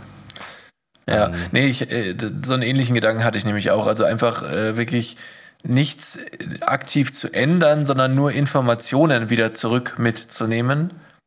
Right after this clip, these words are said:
Speaker 1: Wie eben jetzt sowas wie Lottozahlen oder halt, äh, keine Ahnung, welche Aktien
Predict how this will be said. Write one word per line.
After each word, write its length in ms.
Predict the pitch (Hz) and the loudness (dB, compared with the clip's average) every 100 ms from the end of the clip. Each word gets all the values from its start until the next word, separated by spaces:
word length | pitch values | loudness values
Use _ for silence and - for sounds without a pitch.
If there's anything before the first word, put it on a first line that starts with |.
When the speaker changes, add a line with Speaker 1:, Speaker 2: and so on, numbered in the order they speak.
| _ | _
Speaker 1:
Wie 320 | 104 113 135 98 | -2 2 4 4
eben 220 | 120 120 | 2 2
jetzt 320 | 117 117 - | 0 -2 -6
sowas 320 | 113 120 107 | -2 0 0
wie 280 | 113 117 120 - - - - _ - | 0 2 0 -4 -14 -18 -20 _ -2
Lottozahlen 960 | 113 110 117 113 - 110 104 107 107 | 2 2 2 -2 0 2 2 2 -2
oder 300 | - 104 113 | -2 -2 0
halt, 440 | 117 107 - - | 0 -2 -6 -10
äh, 500 | - 76 95 95 95 | -8 -6 -4 -4 -4
keine 280 | 117 127 117 | -4 0 2
Ahnung, 340 | 117 113 113 117 | 2 2 0 -2
welche 560 | 117 - 117 113 117 | -2 2 4 4 2
Aktien 840 | - 120 - - 117 117 113 110 | 0 -2 -4 0 2 4 2 -2